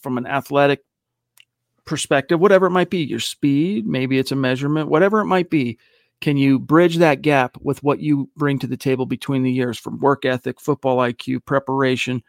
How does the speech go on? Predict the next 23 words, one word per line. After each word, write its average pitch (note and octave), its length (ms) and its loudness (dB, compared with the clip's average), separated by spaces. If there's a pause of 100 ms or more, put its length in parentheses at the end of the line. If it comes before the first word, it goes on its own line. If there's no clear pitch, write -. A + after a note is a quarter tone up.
(340)
you C#3 100 -4
know, B2+ 60 -2
taking D3 440 0
to D3 100 -6
your C#3 120 2
coaching? - 520 -4
All E3 180 4
those G3+ 240 4
things F3 240 2
come D#3 220 0
together C3+ 400 2
and A#2+ 180 -6
separate C#3 540 2
Jerry C3+ 320 4
Rice C3+ 240 4
from B2+ 260 -6 (460)
being D3 180 4
just D3+ 220 2
a C3 40 2
four F3+ 300 6
seven E3 400 2
one G3+ 260 4
guy A#2+ 380 2